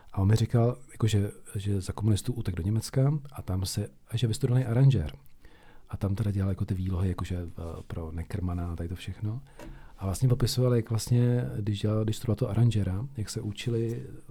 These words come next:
to vlastně to písmo, písmo malířství a jakože jak se učili vlastně jakoby psát, jakože hezky.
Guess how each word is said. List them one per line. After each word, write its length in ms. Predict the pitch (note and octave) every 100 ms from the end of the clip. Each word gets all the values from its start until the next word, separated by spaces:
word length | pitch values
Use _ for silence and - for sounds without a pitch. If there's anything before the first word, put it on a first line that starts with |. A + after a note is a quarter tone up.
| - -
to 80 |
vlastně 320 | G#2 F#2+ A2+ G2+
to 100 | G2
písmo, 580 | - F#2+ - G2+ G2+
písmo 280 | G#2+ G2 G#2
malířství 640 | G2 G2+ G2 - G2+ G2+ G2
a 20 |
jakože 260 | F2+ G2
jak 80 | F#2+
se 120 | -
učili 220 | G2 - G2
vlastně 200 | F2+ -
jakoby 180 | G2+
psát, 360 | - - E2 E2+
jakože 280 | - F#2+ F#2
hezky. 480 | F#2 - - F2+